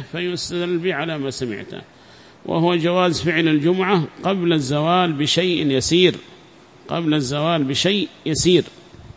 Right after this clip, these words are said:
كما يدل عليه حديث جابر. يقول الشيخ عثيمين في نحو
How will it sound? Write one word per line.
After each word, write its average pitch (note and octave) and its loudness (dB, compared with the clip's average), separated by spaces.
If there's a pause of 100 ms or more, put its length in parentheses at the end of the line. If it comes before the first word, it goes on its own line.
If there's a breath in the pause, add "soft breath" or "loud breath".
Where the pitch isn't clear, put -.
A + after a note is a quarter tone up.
(100)
كما F#3 2
يدل D#3+ 0
عليه C3+ -2
حديث D3 -2
جابر. G#3 -2
يقول G#3+ -2
الشيخ F3+ -2
عثيمين D#3+ -2
في - -4
نحو E3 -2